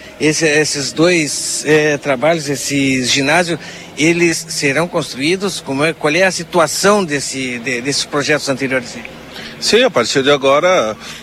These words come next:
Speaker 2: a empresa que ganhou, né, que, que assume o contrato,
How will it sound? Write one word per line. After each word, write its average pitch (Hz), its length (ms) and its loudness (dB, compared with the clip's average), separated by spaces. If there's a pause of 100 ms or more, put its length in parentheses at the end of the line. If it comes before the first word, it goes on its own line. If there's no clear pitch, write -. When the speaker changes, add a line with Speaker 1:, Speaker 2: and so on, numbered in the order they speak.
Speaker 2:
a 113 140 -4
empresa 127 460 0
que 143 120 -4
ganhou, 135 400 2
né, 147 220 0
que, 107 240 -6
que - 140 -6
assume 127 340 -2
o 131 60 0
contrato, 151 680 0